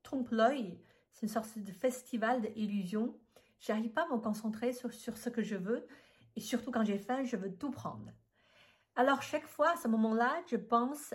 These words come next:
à un écrivain américain qui a écrit une règle super simple. C'est que, entre choisir les aliments avec deux jambes ou une jambe, prendre une jambe.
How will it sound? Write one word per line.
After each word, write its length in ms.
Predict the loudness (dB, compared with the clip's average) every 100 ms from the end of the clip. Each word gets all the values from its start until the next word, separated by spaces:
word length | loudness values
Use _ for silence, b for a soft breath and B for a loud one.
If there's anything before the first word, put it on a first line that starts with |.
| -6
à 80 | -2
un 360 | -2 -2 0
écrivain 460 | -2 0 2 2 2
américain 580 | 0 -2 -4 -4 -2 -2 -6 _ b b b b b b _
qui 100 | 2
a 60 | 2
écrit 380 | 2 -2 -4 -4 2
une 120 | 4
règle 480 | 4 0 2 2 2
super 440 | -2 -8 -6 -6
simple. 340 | -6 -8 -8 -12 -20 _ _ _ _ _
C'est 220 | -8 -6
que, 320 | 2 2 2 -4 -12 0
entre 300 | 0 2 0
choisir 580 | 0 2 2 2 0 -2 -6 -6
les 220 | -2 2
aliments 460 | 4 4 2 0 -2 0
avec 380 | 0 0 -6 -8 -12 -4
deux 240 | 0 2
jambes 300 | 4 2 2 -6
ou 120 | -4
une 220 | -2 0 2
jambe, 280 | 2 2 -4 b b b b
prendre 300 | -4 -2 -2
une 160 | 0 0
jambe. 260 | 0 -6